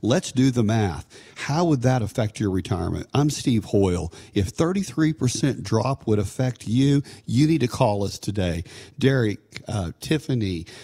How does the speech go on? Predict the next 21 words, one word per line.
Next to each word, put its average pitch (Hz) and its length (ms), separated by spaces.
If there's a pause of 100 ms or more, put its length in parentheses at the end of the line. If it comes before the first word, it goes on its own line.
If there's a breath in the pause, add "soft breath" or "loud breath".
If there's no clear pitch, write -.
(200 loud breath)
Jerry, 113 580
Cynthia, 135 520
we're 127 180
all 135 160
standing 117 440
by 101 220
to 87 80
help 87 340
you. 78 180 (200 loud breath)
Let's 117 160
figure 139 220
out 131 120
a 117 60
time. 120 480 (360 loud breath)
Uh, 90 260
let's 110 220
do 156 160
the 131 100
Texas 131 460
stu-, 139 320
two-step. 98 680